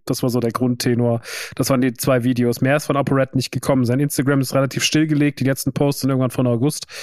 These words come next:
Ähm, seitdem passiert bei ihm gar nichts mehr. Seine Kommentarbereiche sind voll mit Leuten, die sich über ihn lustig machen.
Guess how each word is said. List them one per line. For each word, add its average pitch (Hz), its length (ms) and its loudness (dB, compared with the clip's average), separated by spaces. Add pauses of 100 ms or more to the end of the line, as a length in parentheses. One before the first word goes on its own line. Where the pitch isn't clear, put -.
(420)
Ähm, 123 520 0 (100)
seitdem 123 320 0
passiert 131 320 -2
bei 135 100 2
ihm 120 80 0
gar 127 180 2
nichts 151 220 -2
mehr. 135 240 2
Seine 127 200 0
Kommentarbereiche 135 840 0
sind 120 200 0
voll 143 180 2
mit 135 160 -2
Leuten, 139 260 2
die 123 60 0
sich 117 100 -6
über 135 120 0
ihn 117 60 0
lustig - 280 -4
machen. 127 400 2